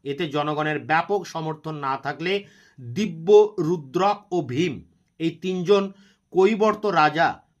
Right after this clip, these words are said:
পরপর বরেন্দ্র ভূমির সিংহাসনে অধিষ্ঠিত হতে পারতেন না। সব দিক বিচার করে এই বিদ্রোহকে গণ অভ্যুত্থান না বলাই বাঞ্ছনীয়। তো এই ছিল কৈবর্ত বিদ্রোহ সম্পর্কে টিকা বা কৈবর্ত বিদ্রোহের কারণ ও প্রকৃতির উপর কোশ্চেন অ্যান্সার।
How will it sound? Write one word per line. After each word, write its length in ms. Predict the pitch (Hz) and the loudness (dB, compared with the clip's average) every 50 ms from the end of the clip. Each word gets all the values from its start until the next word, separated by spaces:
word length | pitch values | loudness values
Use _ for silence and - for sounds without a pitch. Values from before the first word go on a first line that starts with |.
| _ | _
পরপর 440 | - 160 165 156 147 135 160 156 151 | -4 -2 -2 -2 0 0 0 0 -2
বরেন্দ্র 720 | 143 120 113 139 147 156 180 196 220 240 254 269 294 294 277 | -2 -6 -4 -2 0 0 0 0 -2 -4 -6 -6 -6 -4 -2
ভূমির 300 | 254 233 233 233 226 202 | 0 0 0 0 -2 -4
সিংহাসনে 580 | 196 - - 185 180 175 170 170 170 170 160 | -6 -8 -8 -6 -4 -4 -4 -6 -6 -6 -4
অধিষ্ঠিত 500 | 156 147 135 139 156 151 - - 160 - | -4 -4 -4 -6 -8 -8 -8 -10 -10 -8
হতে 260 | 135 127 139 131 147 | -8 -8 -6 -8 -8
পারতেন 380 | 135 139 139 131 123 123 131 127 | -6 -6 -6 -6 -6 -8 -12 -12
না। 380 | 131 131 139 156 156 113 - _ _ _ _ _ - - - _ | -10 -6 -4 -4 -4 -4 -6 _ _ _ _ _ -20 -20 -20 _
সব 280 | - - 208 233 240 214 | -2 4 4 4 4 4
দিক 180 | 262 302 226 220 | 0 -2 0 -2
বিচার 300 | 233 208 220 226 226 214 | -2 2 2 2 2 2
করে 200 | 214 208 208 220 | 2 0 2 0
এই 320 | 226 - - 190 208 254 247 | 0 0 0 0 0 0 -2
বিদ্রোহকে 640 | 202 233 190 170 160 202 190 185 190 180 196 190 175 | -4 -6 -8 -6 -2 0 0 0 0 -2 -4 -6 -4
গণ 240 | 139 143 151 151 | -2 0 0 0
অভ্যুত্থান 640 | 175 175 - 143 139 127 135 180 170 _ - 196 185 | 0 -2 -6 -6 -8 -10 -12 -12 -12 _ -14 -12 -10
না 220 | 170 151 139 139 | -8 -6 -6 -6
বলাই 340 | 135 139 135 143 151 185 226 226 _ _ _ _ _ - | -4 -4 -4 -4 -4 -6 -8 -12 _ _ _ _ _ -18
বাঞ্ছনীয়। 680 | 90 85 139 143 147 143 127 127 - 151 139 135 131 - - _ _ _ _ _ _ _ _ _ _ _ _ _ _ _ _ _ - | -8 -4 -2 -2 -2 -4 -8 -12 -12 -12 -12 -12 -12 -14 -16 _ _ _ _ _ _ _ _ _ _ _ _ _ _ _ _ _ -10
তো 60 | 160 | -4
এই 260 | - 185 190 208 185 | 0 2 2 2 0
ছিল 360 | - - 214 214 214 214 214 208 - - _ _ | -2 -2 0 2 2 2 2 0 -2 -6 _ _
কৈবর্ত 460 | - 175 175 180 170 190 190 190 202 | 2 2 2 4 2 2 0 0 0
বিদ্রোহ 720 | 190 180 190 170 156 175 180 170 185 190 190 180 - - - | -2 -2 -4 -4 -4 -2 0 0 0 0 -2 -4 -8 -12 -12
সম্পর্কে 460 | - - 180 175 170 170 156 165 165 | -8 -6 -6 -4 -4 -6 -6 -6 -8
টিকা 300 | 151 156 156 151 175 175 | -6 -8 -6 -4 -4 -2
বা 120 | 170 175 170 | -2 -2 -2
কৈবর্ত 460 | 170 156 147 151 151 156 147 143 170 | 0 -2 -2 0 -2 -4 -4 -4 -4
বিদ্রোহের 360 | 151 156 156 147 151 156 151 | -6 -6 -6 -4 -6 -6 -4
কারণ 280 | 147 139 139 147 147 147 | -2 -2 -2 -2 -4 -6
ও 60 | 143 | -6
প্রকৃতির 480 | 143 143 143 139 147 160 151 180 165 | -6 -6 -6 -6 -6 -8 -8 -8 -8
উপর 180 | 156 147 160 151 | -6 -6 -8 -8
কোশ্চেন 320 | - 139 120 113 - 127 | -8 -8 -10 -10 -10 -12
অ্যান্সার। 340 | 120 120 120 120 120 123 156 | -10 -10 -12 -12 -14 -16 -16